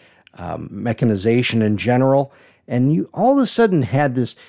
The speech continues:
this explosive growth in the agricultural space that some people found a little bit uncomfortable.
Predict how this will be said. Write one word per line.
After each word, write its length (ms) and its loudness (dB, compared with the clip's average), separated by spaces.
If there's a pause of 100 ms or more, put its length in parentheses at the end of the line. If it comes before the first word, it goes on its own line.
(240)
this 340 -4
explosive 1000 2
growth 340 2
in 120 -2
the 140 -2
agricultural 720 -4
space 560 -2 (400)
that 160 0
some 240 2
people 280 -2
found 340 2
a 40 0
little 280 2
bit 320 -2
uncomfortable. 880 -6